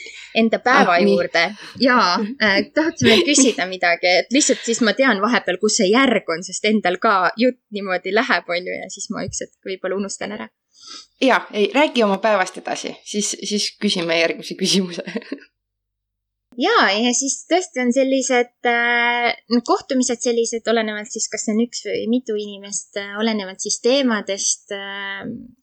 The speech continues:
Speaker 1: ja, ja tegelikult Rakveres ma töötan üldse natukene teistmoodi, et, äh, et seal ma lähen statsionaari ehk siis, äh, osakonda ja seal ma siis käin, äh, käin läbi siis,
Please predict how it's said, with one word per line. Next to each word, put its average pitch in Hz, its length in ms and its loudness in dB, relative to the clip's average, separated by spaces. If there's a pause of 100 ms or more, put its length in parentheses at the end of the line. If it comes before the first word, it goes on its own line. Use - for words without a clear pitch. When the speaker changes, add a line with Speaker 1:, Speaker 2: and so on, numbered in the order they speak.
(640)
Speaker 1:
ja, 208 340 2
ja 208 240 0 (120)
tegelikult 226 460 0
Rakveres 190 400 -4
ma 190 80 -14
töötan 202 320 -10
üldse 202 320 -12
natukene 208 400 -8
teistmoodi, 180 720 -6
et, - 320 -14
äh, 180 240 -10 (360)
et - 200 -12
seal 214 160 -2
ma 185 140 -6
lähen 185 180 -6
statsionaari 180 720 -4
ehk - 160 -12
siis, - 160 -6 (100)
äh, 180 180 -6
osakonda 180 760 -4 (200)
ja 185 300 -12
seal 202 240 -6
ma 185 160 -10
siis - 240 -8
käin, 190 460 -6
äh, 180 400 -10
käin 196 260 -6
läbi 196 340 -4
siis, 180 300 -6